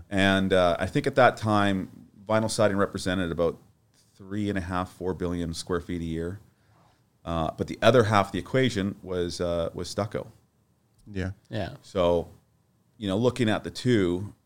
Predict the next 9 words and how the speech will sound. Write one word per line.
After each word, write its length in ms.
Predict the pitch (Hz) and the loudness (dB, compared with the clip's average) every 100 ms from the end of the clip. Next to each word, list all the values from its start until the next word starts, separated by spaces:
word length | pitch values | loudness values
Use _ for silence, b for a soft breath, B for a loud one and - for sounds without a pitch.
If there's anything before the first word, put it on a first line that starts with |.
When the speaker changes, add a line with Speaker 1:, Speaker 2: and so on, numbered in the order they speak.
| _ - | _ -14
Speaker 1:
it 200 | 92 - | -12 -6
was 320 | 90 85 - | -4 -4 -6
really 360 | 98 110 104 92 | -4 0 2 0
about, 460 | 80 87 85 - - b b _ | 0 0 0 -4 -18 b b _
uh, 340 | - 82 73 - - - | -8 -4 -4 -6 -10 -6
you 120 | 101 | -4
know, 100 | 90 | 0
vinyl 460 | 87 104 117 113 | 4 6 6 2
is, 300 | 95 90 - | 0 -2 -6